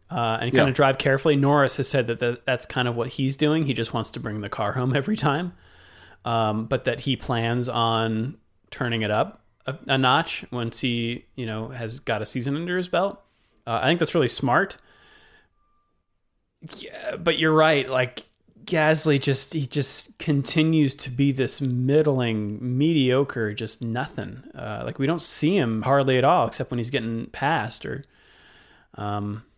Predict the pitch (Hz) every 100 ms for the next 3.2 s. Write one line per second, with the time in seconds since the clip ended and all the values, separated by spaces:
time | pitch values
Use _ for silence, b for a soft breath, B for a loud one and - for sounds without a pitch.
0 | _ _ _ _ - 123 104 - _ _
1 | - 120 113 113 110 - 135 - 151 135
2 | 147 156 147 139 147 135 135 135 131 127
3 | 131 -